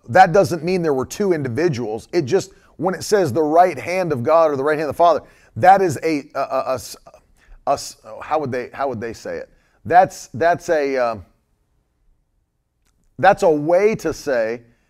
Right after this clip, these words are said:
that Jesus was standing in a place of power. The right hand symbolizes power. That was just a symbolization.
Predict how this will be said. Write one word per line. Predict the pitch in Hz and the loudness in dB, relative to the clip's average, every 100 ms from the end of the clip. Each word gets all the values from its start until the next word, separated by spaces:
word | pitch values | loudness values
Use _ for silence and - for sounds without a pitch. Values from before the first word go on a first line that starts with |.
| _ | _
that | - 175 | -6 -4
Jesus | 120 151 220 143 156 - | -2 0 0 0 -2 -4
was | 147 | -6
standing | - - 190 190 160 131 - | -4 -2 -2 -2 -4 -6 -6
in | 175 175 | -6 -4
a | 127 | -6
place | - - 202 185 165 | -10 0 2 2 0
of | 120 | -4
power. | - 156 131 76 - _ _ _ _ _ - | 2 2 2 0 -8 _ _ _ _ _ 0
The | 175 | 4
right | 185 190 139 | 6 4 2
hand | 190 190 139 | -4 -4 -4
symbolizes | - 196 202 160 143 139 123 117 - | -4 -2 0 2 2 2 -2 -6 0
power. | 160 156 123 | 4 4 2
That | 135 | 0
was | 156 | -2
just | 120 147 113 | -4 -8 -10
a | |
symbolization. | - 196 180 151 120 165 175 117 | -6 -4 -2 -2 0 0 0 -6